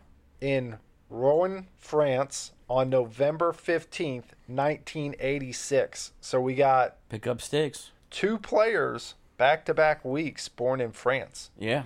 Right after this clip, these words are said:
Speaker 1: Now, doing the math, he's thirty-three years old, okay? So up there in age as far as an N B A player.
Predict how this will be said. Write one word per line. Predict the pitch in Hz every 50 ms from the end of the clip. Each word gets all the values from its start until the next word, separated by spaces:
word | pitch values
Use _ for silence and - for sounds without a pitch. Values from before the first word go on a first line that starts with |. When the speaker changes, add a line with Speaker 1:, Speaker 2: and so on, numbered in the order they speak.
| - - - - - - - _ _
Speaker 1:
Now, | 139 135 147 147 143 139 139 139 135 127 120 110 - -
doing | - 143 151 165 165
the | 156 143
math, | 143 143 139 135 127 -
he's | - 127 117 - -
thirty-three | - 143 139 139 139 135 - - 139 135 131 127
years | 123 127 120 117 110 123
old, | 120 110 107 98 - - - - - - -
okay? | 107 - - 127 117 117 123 123 - - - -
So | - - - 123 113 113 110 107 104 - -
up | - 135 139 -
there | - 143 131 131 127
in | 120
age | 123 120 120 117 - 120
as | 110 -
far | - - 117 113 113
as | 113 110
an | 113 107
N | 110 113 113
B | 110 113 110
A | 104 107
player. | 104 - - - 85 69 - -